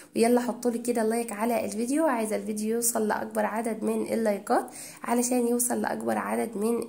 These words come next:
المتابعين ويستفادوا من الطريقة اللي احنا بنعملها.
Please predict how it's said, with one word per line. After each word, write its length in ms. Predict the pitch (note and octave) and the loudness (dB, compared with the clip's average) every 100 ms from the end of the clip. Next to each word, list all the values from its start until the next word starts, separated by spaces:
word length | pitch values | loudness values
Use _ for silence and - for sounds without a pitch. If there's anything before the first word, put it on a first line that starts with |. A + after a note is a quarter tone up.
| A3+ | 0
المتابعين 680 | A#3+ A3+ G#3+ G3 G3+ C#4 A#4 - - - - - - - | 0 -2 -2 -4 0 2 0 -4 -20 -20 -20 -20 -18 -2
ويستفادوا 680 | A3 A#3+ - A3+ B3 A3+ G#3 | 2 4 2 -2 0 0 0
من 380 | A3 B3 B3 A3 | 2 0 0 -4
الطريقة 440 | G#3 G3+ A3+ A#3+ | -2 -2 -2 -2
اللي 180 | G#3+ A3+ | -2 -2
احنا 160 | B3+ | -2
بنعملها. 680 | B3 G#3 F#3+ A3 A3+ G4 | -2 -2 0 0 0 0